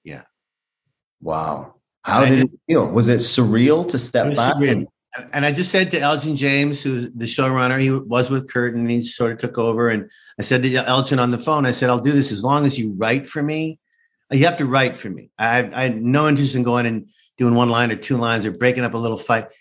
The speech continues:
Speaker 1: he said, "I'll do the best I can, bro." And one scene, <laughs> Charlie, it was so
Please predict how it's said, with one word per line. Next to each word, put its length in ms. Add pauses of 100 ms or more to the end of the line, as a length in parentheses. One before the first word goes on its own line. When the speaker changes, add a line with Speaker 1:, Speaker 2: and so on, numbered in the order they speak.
(100)
Speaker 1:
he 60
said, 160
"I'll 100
do 120
the 100
best 360
I 80
can, 340
bro." 280 (440)
And 220
one 180
scene, 260
<laughs> 80
Charlie, 540 (320)
it 60
was 220
so 640